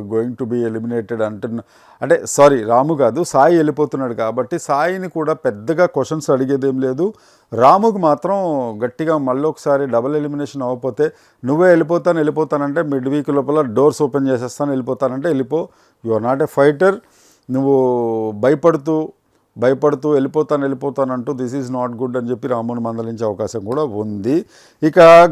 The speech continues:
గౌరవ్ విషయంలో ఎవరికైతే క్లాస్ పడిందో గౌరవ్ కూడా ఖచ్చితంగా పడుతుంది. "అసలు నువ్వు వెళ్ళాం వర్క్ చేయాలి అన్నప్పుడు నువ్వు ఎందుకు వెళ్ళట్లా, ఎందుకు అంత లేజీగా ఉంటున్నావు?" అనే విషయంలో కూడా పడుతుంది ఖచ్చితంగా.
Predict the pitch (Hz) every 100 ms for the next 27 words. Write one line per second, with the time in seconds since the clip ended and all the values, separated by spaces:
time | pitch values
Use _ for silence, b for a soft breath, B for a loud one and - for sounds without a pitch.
0 | 131 139 170 185 185 - 165 156 156 156
1 | 165 _ _ _ _ _ _ _ _ _
2 | 131 131 147 160 147 - 131 147 - 139
3 | 131 131 147 117 127 147 165 139 156 160
4 | 139 - 165 160 147 131 131 139 131 151
5 | 151 143 135 139 139 143 143 b b b
6 | 113 120 - 143 151 143 135 135 127 113
7 | 170 185 147 131 139 120 95 120 120 156
8 | 165 147 135 127 123 131 135 123 117 123
9 | 123 120 120 - 127 120 117 156 196 b
10 | b b - 131 143 139 123 110 - 117
11 | 92